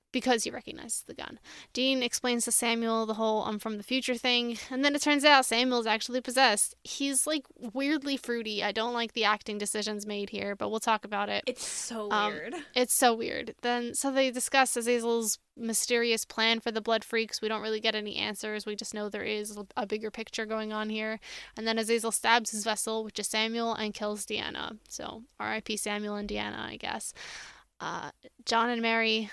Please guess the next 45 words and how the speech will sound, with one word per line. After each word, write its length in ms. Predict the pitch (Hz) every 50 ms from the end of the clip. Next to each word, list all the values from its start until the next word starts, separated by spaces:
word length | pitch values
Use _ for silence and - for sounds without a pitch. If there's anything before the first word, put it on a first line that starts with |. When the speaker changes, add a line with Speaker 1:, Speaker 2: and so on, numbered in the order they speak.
| - -
Speaker 1:
are 80 | 226 214
having 280 | 208 226 220 214 214
a 60 | 214 214
moment 340 | 214 220 226 220 214 -
in 80 | 226 214
the 80 | 214 208
Impala, 480 | 214 214 - 254 254 254 247 247 240
but 220 | 220 202 - - - - _
quote-unquote 520 | - - 220 214 208 208 - - 208 -
Samuel 580 | - - - 214 214 220 226 214 208 214 214 214
shows 300 | 208 - 226 214 214 214
up 160 | 214 214 - -
and 160 | 208 220 -
kills 480 | - - 254 262 277 285 294 269 240
John, 600 | 208 - 262 269 285 277 254 233 226 220 226 254 262 - - - - - - - - _
and 120 | 247 240 254
then 280 | 254 247 254 247 247 277 359 - - -
<laughs> 240 | - - 277 - -
gets 260 | - 269 277 - -
Mary 320 | 254 240 247 247 240 247 233
to 140 | - 254 233
agree 280 | 233 214 - 233 240 240
to 80 | 233
a 100 | 226 226
deal 400 | 220 277 294 285 269 254 247 233
where, 300 | 220 226 220 220 226 226 -
same 280 | - - - 214 220 220
as 140 | 220 214 -
his 120 | 220 202
other 220 | - 247 277 254
deals 240 | 226 226 220 208 202
recently, 400 | 208 214 208 - 214 214 220 220
he 120 | 202 214 214
doesn't 360 | 208 233 233 247 254 233 220
want 160 | 214 208 214
her 60 | 208
soul. 400 | - - - 208 208 220 220 214 - - - - - - - -
She 220 | - - 262 262 254
gets 260 | 254 247 226 - -
John 260 | - 254 262 262 247
back, 340 | 226 214 208 208 214 - - -
but 100 | - 214
not 140 | 208 214 214
her 60 | 220
parents, 520 | - - 226 220 208 202 196 214 214 -